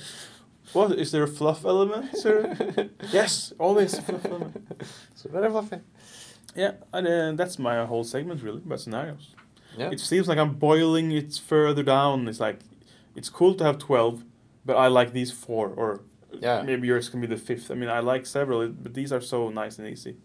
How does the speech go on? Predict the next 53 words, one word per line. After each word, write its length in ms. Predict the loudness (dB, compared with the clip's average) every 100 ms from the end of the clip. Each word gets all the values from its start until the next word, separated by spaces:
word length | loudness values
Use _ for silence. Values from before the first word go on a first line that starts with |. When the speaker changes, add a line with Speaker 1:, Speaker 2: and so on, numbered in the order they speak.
| _ _ _ _ _
Speaker 1:
So, 340 | -12 -8 -6
um, 440 | -6 -8 -10 -14 -10
I 80 | -12
find 360 | 0 2 2
myself 340 | 0 0 -2 0
playing 540 | -2 0 -4 -8 -12 -6
less 300 | -6 -6 -8
and 120 | -4
less 160 | -4 -6
scenarios, 720 | -8 -4 -2 -2 -6 -10 -20 _ -20 _
which 200 | -10 -8
is 100 | -10
kinda 220 | -6 -4
weird. 300 | -2 -2 -2 -8 _ _ _ -4
Speaker 2:
I, 180 | -2
I 220 | 0 0 -2
mean, 320 | -6 -10 -10
like, 260 | -12 -12 -16
uh, 40 | -16
Speaker 1:
Like, 440 | -16 -16 -18 -10
Speaker 2:
yeah. 100 | -8
Speaker 1:
generally, 480 | -2 -2 0 -2 0
Speaker 2:
Yeah. 80 | -2
Speaker 1:
I'm, 120 | -2
I 140 | -2 -4
just, 260 | -4 -10 -18 -20 -20 _ -8
I 160 | -6 -4
start 480 | -4 2 4 2 0
to 240 | -4 -4 -10 -20 -20 _ _ -10
pick 180 | -8
and 120 | -8 -6
choose 260 | -4 -4
a 60 | -4
Speaker 2:
You 40 |
Speaker 1:
bit, 40 | -2
Speaker 2:
have 40 | -2
Speaker 1:
and 100 | 0
I, 40 | 0
Speaker 2:
favorites, 360 | -2 -4 -4
Speaker 1:
I, 60 | 0
yeah, 120 | 2
I 60 | 4
Speaker 2:
so 60 |
Speaker 1:
have 140 | 4 4
my 180 | 6 4
favorites, 560 | 4 4 4 0 0
my 80 | 0
little 180 | 0 0 2
bunch 160 | 0 -2
of 80 | -8
favorites, 420 | -6 -4 -4 -4
and 80 | -2
I 140 | -2